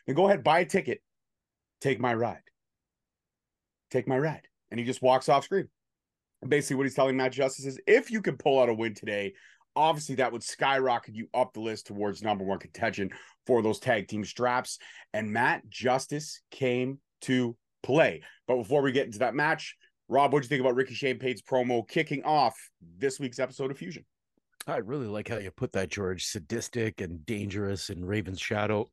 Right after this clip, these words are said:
Speaker 2: <clears throat> That pretty much describes Ricky Shane Page. Uh,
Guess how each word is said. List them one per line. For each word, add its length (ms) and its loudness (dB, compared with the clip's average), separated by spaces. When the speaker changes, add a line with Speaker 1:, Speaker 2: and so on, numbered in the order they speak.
Speaker 2:
<clears throat> 300 -4
That 200 2
pretty 220 2
much 240 0
describes 500 -2
Ricky 240 -8
Shane 300 -6
Page. 440 -2
Uh, 260 0